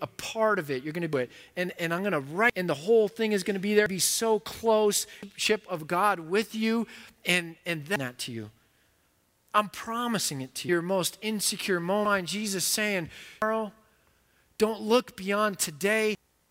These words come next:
I've got you. I will not fail you. I will," called, uh, Return.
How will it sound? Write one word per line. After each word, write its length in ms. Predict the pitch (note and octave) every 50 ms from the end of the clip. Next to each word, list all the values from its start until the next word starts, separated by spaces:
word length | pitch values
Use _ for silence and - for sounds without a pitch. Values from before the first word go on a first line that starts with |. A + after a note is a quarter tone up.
| _ _ -
I've 240 | D3 D3+ D3+ C3+ -
got 400 | A3 A#3+ B3+ C4+ C4 A3 - C3+
you. 220 | A#2+ A2 G2 F#2+ G2 - _ _ _ _ _ _ _ _ _ _ _ _ _ _ _ _ _ _ _ _ _ _ _ _ _ _ _ _ _ _ _ _ -
I 100 | D#3+ F#3
will 340 | F#3+ F3+ F3+ G#3 A#3 B3+ B3
not 260 | A3+ A3+ F#3+ D#3+ -
fail 580 | - - - - - - A#3+ B3 B3+ B3+ A#3+ G#3+
you. 360 | F3+ D3+ C3 A2+ G2+ G2 F#2+ - _ _ _ -
I 120 | - F#3+ A3
will," 260 | A#3 B3 B3+ B3+ G3+ D#3+ - _ _ _ _ _ _ _ _
called, 360 | - - F#3+ F#3+ F#3+ F#3 F3 E3
uh, 220 | E3 E3 D#3 D#3
Return. 320 | D#3 E3 D#3+ - - G3+